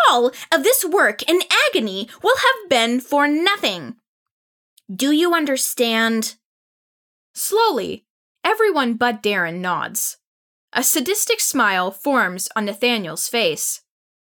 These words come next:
"Now that I have everyone's attention, let me explain what's going to happen, seeing as I, once again, have to clean up your mess.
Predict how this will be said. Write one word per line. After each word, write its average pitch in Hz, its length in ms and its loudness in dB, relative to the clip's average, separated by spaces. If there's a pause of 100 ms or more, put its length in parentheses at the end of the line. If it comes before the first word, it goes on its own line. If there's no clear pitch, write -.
(160)
"Now 269 360 2
that 277 100 -2
I 226 120 0
have 196 300 -6
everyone's 226 440 -2
attention, 180 720 -4 (440)
let 508 180 2
me 640 120 -4
explain 214 540 0
what's 214 180 -4
going 214 300 -4
to 233 80 -2
happen, 220 580 -6 (240)
seeing 403 440 0
as 480 100 0
I, 170 460 0 (200)
once 220 300 -2
again, 151 440 -4 (260)
have - 320 -4
to 415 100 -2
clean 214 320 -4
up 214 180 -4 (140)
your 208 800 2
mess. 247 720 0